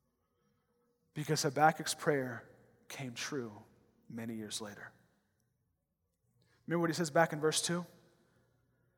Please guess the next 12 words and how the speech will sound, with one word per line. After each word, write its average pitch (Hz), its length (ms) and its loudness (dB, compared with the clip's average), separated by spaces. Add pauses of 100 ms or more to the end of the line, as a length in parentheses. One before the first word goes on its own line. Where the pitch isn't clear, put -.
(800)
"In 165 140 2
the 151 80 2
midst 185 380 4
of 185 100 6
the 160 100 6
years, 147 680 4 (420)
revive 135 440 6
it. - 320 -4 (1800)
Your 190 180 8
work, 196 340 10
O 190 100 8
Lord, 156 380 2